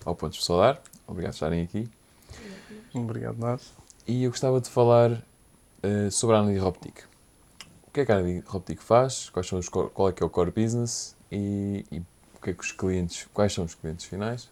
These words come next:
Speaker 1: Se podes dar algum exemplo.
Speaker 2: Sim, eh, nós temos duas áreas, três áreas, queiram se chamar,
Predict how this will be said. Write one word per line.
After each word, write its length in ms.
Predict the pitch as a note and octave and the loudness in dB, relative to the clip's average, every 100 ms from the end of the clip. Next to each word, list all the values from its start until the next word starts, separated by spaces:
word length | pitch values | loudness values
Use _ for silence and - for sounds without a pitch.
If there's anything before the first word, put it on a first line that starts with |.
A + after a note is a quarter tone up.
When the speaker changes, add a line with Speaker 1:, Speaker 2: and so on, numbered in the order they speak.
| _ | _
Speaker 1:
Se 200 | A2+ - | -20 -2
podes 220 | G#2+ G2 | 0 4
dar 80 | G2 | 4
algum 240 | F#2 F#2 | 2 0
exemplo. 340 | F2+ E2 A#2 - _ _ _ _ _ _ _ _ _ | -4 -8 -14 -20 _ _ _ _ _ _ _ _ _
Speaker 2:
Sim, 220 | - D3+ - _ - | -4 -2 -2 _ -6
eh, 400 | A#2+ A2+ A2+ A2+ C3+ G#2+ G2 | -4 -4 -4 -8 -10 -10 -10
nós 260 | G#2+ B2+ C3+ | -6 -4 -2
temos 280 | E3 D3 D3 | -2 -2 0
duas 260 | D#3 C#3+ | 0 2
áreas, 540 | D3+ D3 C3+ C3 - - - - _ _ | 2 2 0 -2 -12 -20 -20 -20 _ _
três 240 | A#2+ B2 A#2+ | -2 -2 0
áreas, 280 | B2+ B2 | -2 -2
queiram 280 | - - A2+ | -4 -2 -2
se 160 | A2 A#2 | -4 -10
chamar, 480 | - A#2 B2 B2+ | -8 -6 -4 -4